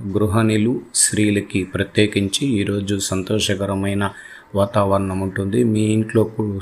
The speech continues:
కుటుంబంలో శుభ కార్యక్రమాల్లో పాల్గొని చాలా వరకు మంచి ఆనందంతో గడుపుతారు. భార్యాభర్తల్లో తెలియని బంధం మిమ్మల్ని చాలా ఆకర్షితులయ్యి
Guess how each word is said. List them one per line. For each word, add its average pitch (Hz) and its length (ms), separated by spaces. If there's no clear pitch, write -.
కుటుంబంలో 110 760
శుభ 104 220
కార్యక్రమాల్లో 101 1000
పాల్గొని 107 640
చాలా 98 180
వరకు 104 500
మంచి 110 600
ఆనందంతో 104 960
గడుపుతారు. 104 640
భార్యాభర్తల్లో 104 1120
తెలియని 104 520
బంధం 107 640
మిమ్మల్ని 104 640
చాలా 101 180
ఆకర్షితులయ్యి 101 1000